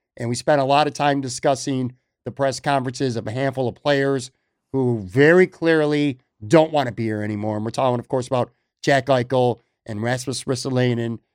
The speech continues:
and Sam Reinhart. Not gonna rehash that so much, so go back and listen to that on Tuesday. But since we did talk on Wednesday, Don Granato spoke to the media and Kevyn Adams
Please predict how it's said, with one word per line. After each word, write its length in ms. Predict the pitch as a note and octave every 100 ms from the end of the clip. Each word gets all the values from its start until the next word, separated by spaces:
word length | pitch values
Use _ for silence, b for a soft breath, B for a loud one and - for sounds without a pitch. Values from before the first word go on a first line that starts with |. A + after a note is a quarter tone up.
| _ _ -
and 400 | A#2 G2+ F#2+ F#2
Sam 280 | - C#3+ A2+
Reinhart. 380 | A2 G2+ G#2 -
Not 160 | F#3+ E3+
gonna 160 | D#3+ C#3+
rehash 460 | D3+ C#3+ C3 B2+
that 260 | C#3+ C3 B2
so 140 | C#3+
much, 200 | C3 B2
so 260 | - B2+ G#2 _ _ -
go 140 | F3+
back 220 | D#3+ D3
and 80 | D#3
listen 220 | C#3+ C#3+
to 60 | C3
that 100 | B2+
on 80 | A2+
Tuesday. 560 | - D#3 C#3 B2+ A#2+ - _ _ -
But 120 | C3
since 320 | - B3 C4
we 120 | G3
did 260 | D3 G3 F3
talk 400 | - D3+ C#3+ C3+ _ _ _ _
on 220 | C#3 C#3 C3+
Wednesday, 680 | E3+ G#3 D3+ D3+ C#3 C#3 - _ _
Don 280 | - D3 D#3
Granato 400 | D3 D3 D3+ D#3
spoke 300 | - E3 D3+
to 100 | -
the 80 | D3
media 540 | C#3+ D3 D3 D3+ C#3 B2+ _ _ _ -
and 180 | B2 A#2+
Kevyn 300 | D3+ C#3 C#3+
Adams 480 | C#3 A#2+ A2+ -